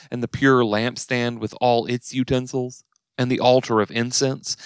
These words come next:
and the altar of burnt offering with all its utensils, and the basin and its stand, and the finely worked garments, the holy garments for Aaron the priest,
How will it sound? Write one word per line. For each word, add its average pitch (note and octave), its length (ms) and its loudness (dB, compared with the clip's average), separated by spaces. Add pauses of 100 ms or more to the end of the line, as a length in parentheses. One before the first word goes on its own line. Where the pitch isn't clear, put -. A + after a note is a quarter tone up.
(120)
and C3+ 100 0
the C3 80 -2
altar A#2 320 0
of G2 140 -4
burnt A2 260 2
offering A#2+ 540 -2
with G#2 200 -6
all A2 220 2
its A#2+ 300 -6
utensils, C3 640 -4 (260)
and C3 160 -2
the B2+ 60 2
basin C3 600 0 (180)
and C3 120 -4
its - 200 -6
stand, C3 680 -4 (400)
and D3 180 2
the C#3+ 60 2
finely C3+ 440 0
worked A#2+ 380 2
garments, B2+ 580 0 (240)
the C3 60 -6
holy C3 340 2
garments A#2+ 500 0
for - 200 -6
Aaron B2 300 2
the A2 60 -4
priest, B2 560 -4